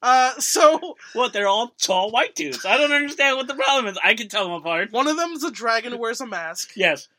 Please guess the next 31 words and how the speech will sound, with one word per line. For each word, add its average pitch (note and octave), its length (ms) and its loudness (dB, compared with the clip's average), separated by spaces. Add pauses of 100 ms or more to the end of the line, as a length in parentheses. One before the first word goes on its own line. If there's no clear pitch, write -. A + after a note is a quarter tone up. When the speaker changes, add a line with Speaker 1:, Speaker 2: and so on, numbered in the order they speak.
(140)
Speaker 2:
One G3 220 0
of A#3 120 -2
them A#3+ 80 -4
is, A#3 220 -2
is A3+ 240 0
a G#3+ 80 4
guy F#3 300 4
who, G3+ 340 -2
who F#3+ 240 -16
follows F#3 360 -4
Morgan G3 340 -6
Speaker 1:
I D4 80 4
guess G4+ 160 2
what A#4 100 -2
I F#4+ 60 2
will D4+ 80 0
Speaker 2:
around. C#4+ 80 0
Speaker 1:
say, B3+ 220 -6
here's D#4+ 140 -4
what G4 100 -2
I C4+ 60 -4
will A#3 140 -2
say A3 120 -6
about F3+ 240 -10
this, E3 140 -18
though. D#3+ 180 -18
And A3 140 -4
obviously, C4 560 0
I'm A3 300 -6
coming A3 320 -8
in, F#3+ 220 -12